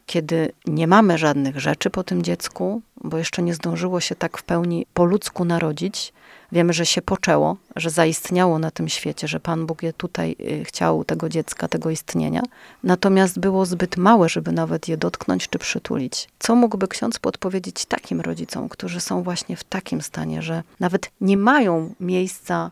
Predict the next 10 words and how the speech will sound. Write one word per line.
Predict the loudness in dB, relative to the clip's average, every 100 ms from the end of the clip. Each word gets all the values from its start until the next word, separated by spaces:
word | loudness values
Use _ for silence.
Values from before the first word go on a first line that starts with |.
| -10 -8
grobu, | 4 6 6 2 -4 -8 _
gdzie | -6 -2
mogliby | -2 -2 -4 -4
pójść | 2 4 4 2 -8
w | -8
tą | -8 -6
oktawę | -8 0 0 2 -2 -4 -8 -20 -14 -8
święta | -4 -4 -4 -6
Wszystkich | -8 -10 -10 -8
Świętych? | -6 -8 -8 -14 -18